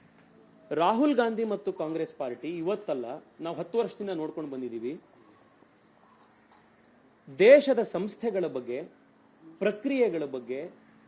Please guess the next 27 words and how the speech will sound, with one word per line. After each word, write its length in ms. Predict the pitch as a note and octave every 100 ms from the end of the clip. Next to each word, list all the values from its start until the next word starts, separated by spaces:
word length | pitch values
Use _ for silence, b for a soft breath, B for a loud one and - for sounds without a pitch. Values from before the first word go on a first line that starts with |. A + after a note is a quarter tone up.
| D3+
ಯಾವತ್ತು 680 | D3+ F3+ A#3+ C4+ C4+ - B3+
ಅವರ 340 | E3 A3 C4+
ಪರವಾಗಿ 580 | C4 F3+ F#3 A#3+ B3 A#3+
ನಿರ್ಣಯ 380 | G3 F#3+ G#3 G3+
ಬರೋದಿಲ್ಲ 480 | D3+ F3+ F#3+ F#3
ಅಂತ 200 | F3 E3+
ಅವ್ರಿಗೆ 200 | E3+ C#3
ಅನ್ಸುತ್ತೋ 540 | C3+ C#3 E3+ - B2+ - _ - -
ಅದ್ರ 180 | F#3+ G3+
ವಿರುದ್ಧ 320 | F3 B3 G#3
ಮಾಡುವಂಥದ್ದನ್ನು 720 | A#3 E3+ E3+ D#3+ D#3 C#3 G3
ಅವ್ರು 140 | F#3+ C#3+
ಮಾಡ್ಕೊಂಡು 320 | B2+ E3+ F3+
ಬಂದಿದ್ದಾರೆ. 440 | A#2+ A2+ - - _ - - _ _ _ _ _ _ _ _ _ _ _ _
ಎಲೆಕ್ಷನ್ನ 580 | F#3+ C#4 D4 - C#4 B3+ B3 D3
ಗೆದ್ದಾಗ 460 | F3 D#3 A#3 G#3 C#3 D3 - _ -
ಇ 140 | B3
ವಿ 80 | A#3+
ಎಂ 180 | G3+ A3
ಸರಿಯಾಗಿರುತ್ತೆ, 640 | E3 D#3 D3+ C3 A#2 - - _ _ _ _ _ -
ಎಲೆಕ್ಷನ್ 460 | A3+ C#4+ - C#4 B3
ಸೋತಾಗ 440 | A3 A#3 G3 E3+
ಇ 260 | G3 F3 G3
ವಿ 100 | F3
ಎಂ 140 | F3+
ಪ್ರಾಬ್ಲಮ್ 400 | D#3+ C#3 C#3 B2+
ಆಗುತ್ತೆ, 380 | A2+ A#2 D#3